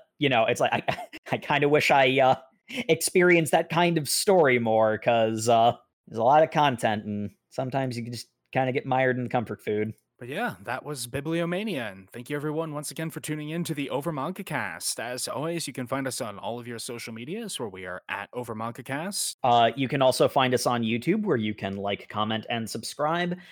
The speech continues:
Speaker 1: Our episodes there are on a two-week delay, so if you wanna catch up to date with all of our most recent content, we have over manga cast dot com, and you e-, even have a way of commenting on the episodes there. Uh, tell us what you think. Uh,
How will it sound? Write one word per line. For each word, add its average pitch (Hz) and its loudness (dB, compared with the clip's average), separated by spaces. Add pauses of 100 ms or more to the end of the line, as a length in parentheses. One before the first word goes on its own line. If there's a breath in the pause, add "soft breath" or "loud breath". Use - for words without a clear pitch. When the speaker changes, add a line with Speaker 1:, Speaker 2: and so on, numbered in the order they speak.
(200 loud breath)
Speaker 1:
Our 170 6
episodes 240 2
there 269 4
are 254 4
on 233 4
a 226 2
two-week 196 2
delay, 170 4
so - 0
if 147 -2
you 147 -4
wanna 135 2
catch 127 0
up 135 0
to 131 -8
date 123 2
with 120 2
all 117 4
of 113 0
our 113 6
most 120 -2
recent 120 -2
content, 175 0 (260 soft breath)
we 123 -4
have 120 0 (100)
over 135 0
manga 131 0
cast 127 -2
dot 123 0
com, 226 -2
and 123 -2
you 117 -2
e-, 151 -4
even 139 -4
have 131 0
a 131 0
way 123 4
of 110 0
commenting 123 -2
on 120 -2
the 120 0
episodes 123 -4
there. 147 4 (300 soft breath)
Uh, 127 4
tell 180 4
us 214 2
what 214 -2
you 196 2
think. 233 -2
Uh, 123 6